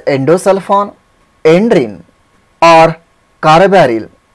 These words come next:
Fumigation of the seeds in the ginning factories by using C H three B R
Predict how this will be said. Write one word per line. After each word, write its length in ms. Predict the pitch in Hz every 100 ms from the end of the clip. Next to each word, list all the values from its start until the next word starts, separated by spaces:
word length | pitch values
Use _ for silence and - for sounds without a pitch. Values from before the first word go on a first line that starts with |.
| _ _ _ _ _ _ _ _ _ _ _ _ _ _
Fumigation 760 | - 202 214 247 254 247 269 254
of 260 | 180 175
the 100 | 175
seeds 500 | 170 151 131 - - _ _ _ _ _ _ _ - _ _
in 200 | 180 208
the 160 | 202 202
ginning 380 | 147 165 202 254
factories 640 | 220 160 - 131 117 - _ _ _ _ _ _ _ _ _ _ _ _ -
by 200 | 165 208
using 560 | 208 175 156 156 147 _ _
C 340 | - - 196
H 220 | 196 202
three 200 | - 190
B 220 | 165 131 127
R 220 | 127